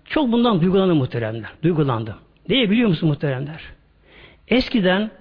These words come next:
padişahların sarayında, paşaların sarayında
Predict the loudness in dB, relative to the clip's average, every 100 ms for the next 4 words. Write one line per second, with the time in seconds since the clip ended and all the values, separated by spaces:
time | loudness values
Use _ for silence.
0 | -20 _ _ _ _ -2 0 2 0 0
1 | 2 2 2 0 -2 -2 0 2 2 0
2 | -2 -2 -8 _ _ _ _ _ _ -2
3 | 0 2 2 2 2 0 0 2 2 2
4 | 2 2 0